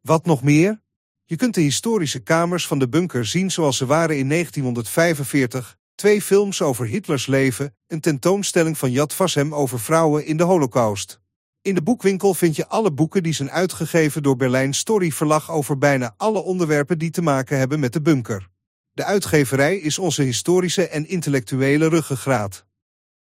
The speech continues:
Als je alles wilt zien, heb je een dag nodig. Je bent welkom om tussendoor iets te eten in een van de zeven restaurants, cafés of snackbars die één tot drie minuten van ons vandaan liggen.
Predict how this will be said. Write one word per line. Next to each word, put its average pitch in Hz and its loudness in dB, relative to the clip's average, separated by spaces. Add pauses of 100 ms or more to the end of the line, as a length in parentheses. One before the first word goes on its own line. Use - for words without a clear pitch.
Als 160 0
je - -4
alles 220 0
wilt 151 2
zien, 170 -4 (180)
heb 151 -4
je 175 4
een 175 2
dag 170 0
nodig. 113 2 (380)
Je 180 0
bent 180 4
welkom 220 2
om 151 -4
tussendoor 175 2
iets 175 -4
te 160 -6
eten 190 0
in 120 -4
een 202 -2
van 139 -2
de 127 0
zeven 147 2
restaurants, 127 -2 (160)
cafés 180 0
of 123 -6
snackbars 156 0
die 156 -8
één 226 0
tot 117 -4
drie 208 2
minuten 156 0
van 165 0
ons 147 0
vandaan 160 2
liggen. 110 -4